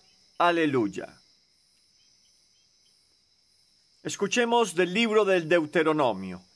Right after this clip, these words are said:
el Shema. Escucha, Israel,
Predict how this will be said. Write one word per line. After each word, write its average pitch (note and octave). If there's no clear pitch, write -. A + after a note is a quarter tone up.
el D#3
Shema. C#3
Escucha, B3
Israel, F#3+